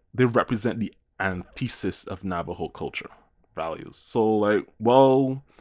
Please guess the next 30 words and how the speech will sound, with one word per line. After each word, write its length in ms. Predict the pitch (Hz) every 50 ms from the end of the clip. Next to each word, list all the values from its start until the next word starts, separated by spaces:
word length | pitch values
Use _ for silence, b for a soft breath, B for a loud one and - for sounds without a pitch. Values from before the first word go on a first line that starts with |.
| b b
healers 680 | 135 131 131 123 120 120 120 120 117 120 120 110 107 107
and 520 | 107 101 98 98 95 95 92 92 95 98
medicine 380 | 95 92 98 92 - - 98 98
men 180 | 107 110 107
or 100 | 104 98
women 440 | 95 104 101 104 104 104 104 104 95 -
are 160 | - 92 87
considered 720 | - - - 90 87 90 - - 107 95 104 104 95 90 - _
good 340 | - 113 104 107 110 107 98
and 200 | 78 87 90 82
positive, 600 | - - 95 92 98 104 104 - - 104 98 92 -
and 180 | 82 85 85
they're 200 | 87 85 85 85
treated 600 | - _ - - - - 135 123 - - 123 107 104 98 95
well 400 | 95 90 92 98 104 117 123 123
in 180 | 95 - 101 95
the 80 | 92
community. 640 | - - 92 87 85 87 95 101 - - 131 156 175 - B B B B B B B B B
Witches 320 | 113 135 131 170 143 120
are 60 | 110
seen 260 | 104 - - 127 120 117
as 140 | 101 -
completely 640 | - - 117 98 98 - - 110 - 110 110 104 - _ _ _ _ _ _ -
evil, 680 | 170 156 151 151 135 113 - 101 80 - - - - _ _ _ _ _ _ b b b b b b b
and 140 | 101 104
they're, 100 | 113 120 113
like, 280 | 107 107 104 104 - -
they're 160 | 104 104 101
twisting, 1000 | 95 - - - - 135 151 - - - - 151 143 143 143 143 139 139 127 98
uh, 180 | 73 92 95